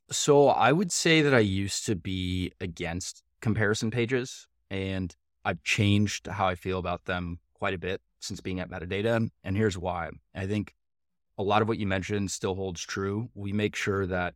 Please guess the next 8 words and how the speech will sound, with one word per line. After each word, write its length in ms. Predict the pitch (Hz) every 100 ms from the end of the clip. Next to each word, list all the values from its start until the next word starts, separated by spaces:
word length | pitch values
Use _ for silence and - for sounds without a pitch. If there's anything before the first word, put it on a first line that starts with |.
| -
and 120 | 92
we've 100 | 101
got 200 | 117 -
one, 560 | 98 110 113 117 117 - _ - 104 -
like, 160 | 90 -
real 460 | 92 101 101 104
comparison 560 | - 110 107 101 101 104
page 480 | 110 107 107 -